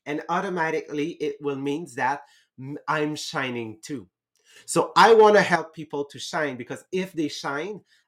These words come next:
I shine too. That's the, the win-win situation. So how can a leader can,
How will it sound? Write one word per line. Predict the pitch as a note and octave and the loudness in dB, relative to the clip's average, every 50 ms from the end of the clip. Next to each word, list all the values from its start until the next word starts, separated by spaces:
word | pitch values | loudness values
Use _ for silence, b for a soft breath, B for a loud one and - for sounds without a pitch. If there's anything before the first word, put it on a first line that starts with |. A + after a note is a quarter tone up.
| b - - | b -6 -4
I | E3 F3 F3 F3 | -2 -2 -2 -4
shine | E3+ E3+ - - D3+ C3+ C3 C3 B2+ - | -6 -6 -10 -10 -8 -8 -8 -8 -10 -14
too. | - - B2+ G2 E2+ _ b b b b | -14 -16 -16 -16 -18 _ b b b b
That's | C#3 F#3 A3 G#3 - - | -4 -2 -2 -2 -4 -8
the, | - C#3+ D3+ D#3+ D3+ - - - | -10 -6 -4 -4 -4 -4 -8 -10
the | C#3+ C3+ D3 C#3+ C#3 | -8 -4 0 0 -2
win-win | B2+ B2+ C#3 F3+ F#3 F3+ F3 E3 D3 D3 E3 E3 E3 E3+ - | -2 -2 -4 -4 -2 -2 -4 -4 -4 -4 -4 -4 -4 -6 -10
situation. | - - - - E3 C#3+ - - C#3+ B2 G#2+ F#2+ - - - F2 F2+ _ _ _ b b b b b b b | -14 -18 -12 -8 -8 -8 -8 -8 -8 -8 -10 -10 -10 -16 -18 -20 -20 _ _ _ b b b b b b b
So | - F#3+ F3+ | -6 -4 -4
how | F3+ - - - B3+ C#4 C#4+ | -4 -6 -6 -6 -6 -6 -6
can | C#4+ A#3+ A#3 A3 | -4 -4 -2 -2
a | G#3 G3 | 0 0
leader | F#3 F#3 F#3 G3 G3+ G3+ E3 D#3+ C#3 A#2+ G#2+ - - _ _ _ _ _ _ _ _ _ _ - | -2 -2 -4 -6 -8 -6 -6 -4 -4 -4 -6 -8 -10 _ _ _ _ _ _ _ _ _ _ -6
can, | - F3 D#3+ D#3+ D#3+ D3 | -2 -2 -2 -2 -2 -8